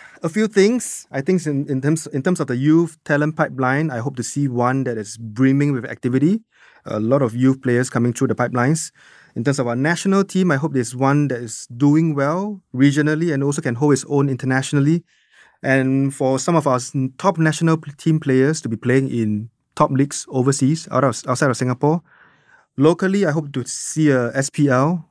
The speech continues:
uh, that's vibrant, that's, that boasts respectable levels of play. And also, I think more importantly, I hope to be able to see once again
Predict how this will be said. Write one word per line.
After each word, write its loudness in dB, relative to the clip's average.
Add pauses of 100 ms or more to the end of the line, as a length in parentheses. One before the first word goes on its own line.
(160)
uh, -2
that's -8
vibrant, 0
that's, -8
that -6
boasts 0
respectable 0
levels 0
of -8
play. 2 (680)
And 0 (100)
also, 0
I 0
think 0
more 2
importantly, 0
I 0
hope -4
to -2
be -2
able -2
to -6
see 0
once -2
again 0